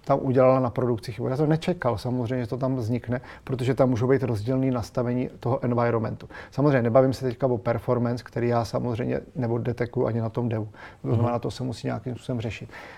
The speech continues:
Speaker 1: Ta tvoje otázka byla, co všechno OpenShift pomůže. Pomůže C I C D,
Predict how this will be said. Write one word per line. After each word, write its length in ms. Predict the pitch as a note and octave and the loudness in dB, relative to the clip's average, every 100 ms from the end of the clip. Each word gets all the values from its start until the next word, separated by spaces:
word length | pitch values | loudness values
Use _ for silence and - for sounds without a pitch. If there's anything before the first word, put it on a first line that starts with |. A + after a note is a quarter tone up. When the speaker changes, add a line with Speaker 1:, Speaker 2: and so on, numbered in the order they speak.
| - - _ _ | -20 -20 _ _
Speaker 1:
Ta 120 | - | 0
tvoje 200 | C3 E3+ | 4 6
otázka 440 | D#3+ E3 D#3+ - E3 | 6 8 6 6 6
byla, 240 | E3 E3 | 8 8
co 120 | D#3+ | 6
všechno 340 | D3+ D#3+ C#3+ E3 | -2 -2 -2 0
OpenShift 520 | C#3 A#2 D3+ D#3+ - | 0 0 0 -2 -4
pomůže. 440 | - C3 B2+ G#2 - | -2 0 0 -4 4
Pomůže 380 | D#3 F3+ C3 G#2+ | 6 6 2 -2
C 200 | - C3+ | 0 2
I 120 | C3 | 2
C 220 | - C#3 | 0 -2
D, 300 | C3+ C#3+ F#3+ | 0 -2 -2